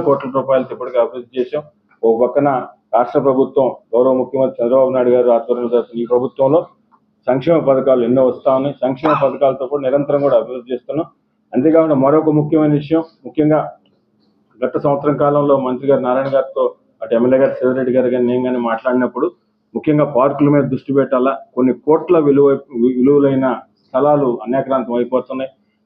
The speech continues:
దళారులు వీళ్ళందరూ కూడా తయారయ్యే మధ్యలో మధ్యతరగతి కుటుంబీకులకి రెండు లక్షలు, లక్ష రూపాయల స్థలాన్ని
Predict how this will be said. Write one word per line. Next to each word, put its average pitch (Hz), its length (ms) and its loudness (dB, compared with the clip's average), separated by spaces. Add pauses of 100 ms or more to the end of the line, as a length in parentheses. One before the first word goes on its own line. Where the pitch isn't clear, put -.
(140)
దళారులు 139 460 2 (120)
వీళ్ళందరూ 123 440 2
కూడా 135 140 2 (100)
తయారయ్యే 131 420 0
మధ్యలో 135 320 0 (360)
మధ్యతరగతి 170 600 2
కుటుంబీకులకి 135 540 0 (100)
రెండు 127 180 2
లక్షలు, 135 340 0
లక్ష 123 180 -6
రూపాయల 131 280 -4
స్థలాన్ని 123 320 -2